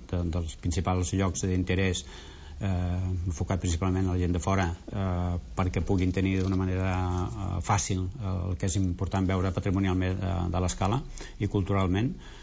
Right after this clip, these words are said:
doncs això ho vàrem intentar fer-ho d'una manera, mm, doncs, que, que tingués ganxo, no? Ja,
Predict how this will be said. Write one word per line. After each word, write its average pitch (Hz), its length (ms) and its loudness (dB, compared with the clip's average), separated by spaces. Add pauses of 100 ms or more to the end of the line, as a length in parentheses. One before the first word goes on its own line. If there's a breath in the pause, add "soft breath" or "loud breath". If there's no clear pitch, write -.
(220 loud breath)
doncs 98 260 2
això 98 240 2
ho 98 800 2
vàrem 95 380 4
intentar 95 260 2
fer-ho 95 240 2
d'una 95 140 2
manera, 95 420 2
mm, 95 1040 0
doncs, 90 320 0 (160)
que, 85 240 0
que 85 80 0
tingués 92 320 2
ganxo, 95 280 2
no? 98 160 0
Ja, 95 160 -2